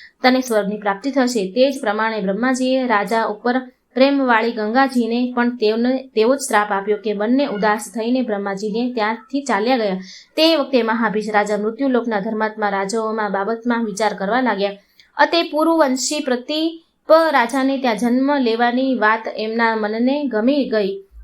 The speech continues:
બરાબર તે જ સમયે આઠેય વસુઓ પોતપોતાની પત્નીઓ સાથે વસિષ્ઠજીના આશ્રમે આવ્યા હતા. તેમને પોતાની મરજી પ્રમાણે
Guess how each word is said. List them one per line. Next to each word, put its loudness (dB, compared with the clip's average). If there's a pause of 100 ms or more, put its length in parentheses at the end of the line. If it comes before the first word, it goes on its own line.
બરાબર 2
તે 0
જ -2
સમયે -2
આઠેય 0
વસુઓ 0
પોતપોતાની -2
પત્નીઓ -4
સાથે -2
વસિષ્ઠજીના -2
આશ્રમે -4
આવ્યા 0
હતા. 0
તેમને -2
પોતાની -6
મરજી -4
પ્રમાણે 0